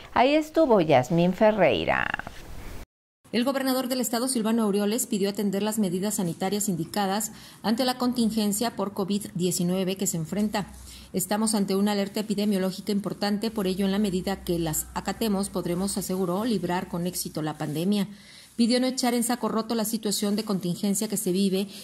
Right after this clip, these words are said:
Speaker 2: y para aquellos que no crean sea cierto, recomendó no ponerse en riesgo y atender las medidas sanitarias. El mandatario estatal pidió a la población no descuidar a los adultos mayores y niños, que son los más vulnerables al virus,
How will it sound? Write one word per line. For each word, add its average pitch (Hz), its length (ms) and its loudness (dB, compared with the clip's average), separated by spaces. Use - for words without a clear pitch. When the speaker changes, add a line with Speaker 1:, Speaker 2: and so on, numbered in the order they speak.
Speaker 2:
y 220 100 4
para 214 180 0
aquellos 233 380 0
que 190 140 -2
no 196 140 0
crean 202 360 0
sea 170 240 0
cierto, 196 560 -2
recomendó 214 800 0
no 269 320 0
ponerse 160 380 -2
en 208 80 2
riesgo 190 280 0
y 214 80 0
atender 160 320 -2
las 151 140 -2
medidas 143 360 -2
sanitarias. 175 640 -2
El 202 140 6
mandatario 247 380 2
estatal 247 360 0
pidió 233 220 2
a - 20 2
la 240 100 0
población 214 420 2
no 226 100 2
descuidar 208 420 0
a 226 60 0
los 214 160 -2
adultos 180 360 -2
mayores 190 440 0
y 175 60 0
niños, 185 380 0
que 180 80 -2
son 196 320 0
los 190 160 0
más 170 220 -2
vulnerables 170 640 -2
al 143 100 -4
virus, 190 380 -2